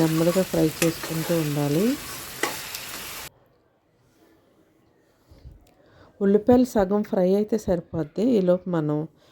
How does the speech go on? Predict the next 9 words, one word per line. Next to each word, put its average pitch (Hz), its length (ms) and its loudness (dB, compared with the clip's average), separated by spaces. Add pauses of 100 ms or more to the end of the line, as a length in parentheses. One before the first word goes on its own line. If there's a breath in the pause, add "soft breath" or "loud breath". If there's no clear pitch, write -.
(420 soft breath)
టమాటాలు 180 540 0
కూడా 180 180 2
వేసేసుకోవాలండి. 151 920 -4 (520 soft breath)
పావు 170 280 4
కేజీ 175 240 0 (120)
టమాటాలు 175 460 0
అయితే 170 160 -10 (100)
కట్ 160 260 -8
చేశాను. 151 480 -2